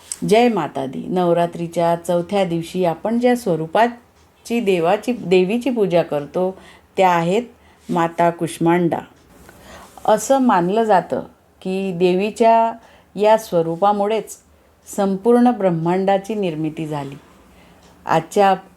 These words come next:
या व्हिडिओमध्ये आपण जाणून घेऊया माता कुष्मांडाचे स्वरूप, त्यांची कथा, पूजेची पद्धत आणि त्यांच्याकडून आपल्याला मिळणारे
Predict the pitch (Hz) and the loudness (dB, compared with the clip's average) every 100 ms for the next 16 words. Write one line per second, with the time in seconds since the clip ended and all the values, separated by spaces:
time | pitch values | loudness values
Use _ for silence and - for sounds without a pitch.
0 | _ - 180 180 170 175 185 175 175 170 | _ -2 2 2 2 0 0 0 2 0
1 | 165 180 175 170 165 180 180 170 170 170 | 0 -4 -2 -2 -2 -2 -2 -2 0 0
2 | 160 160 - - - _ 170 170 170 170 | -2 -6 -20 -20 -20 _ 0 0 2 -2
3 | 175 175 175 170 160 156 156 160 - 196 | -2 -4 -2 0 -2 -4 -6 -8 0 2
4 | 196 175 160 _ 156 151 160 165 190 190 | 2 -2 -6 _ -6 -6 -8 0 0 0
5 | 185 170 156 175 165 165 160 170 180 190 | -2 -2 -4 -6 -4 -6 -6 -4 0 2
6 | 180 170 170 _ _ _ _ - 160 165 | 2 0 -2 _ _ _ _ -6 -2 -2
7 | 165 165 165 202 196 175 170 156 156 156 | 0 0 2 0 0 -2 -2 -4 -6 -6
8 | 156 151 151 156 156 156 | -4 -4 -6 -4 -4 -6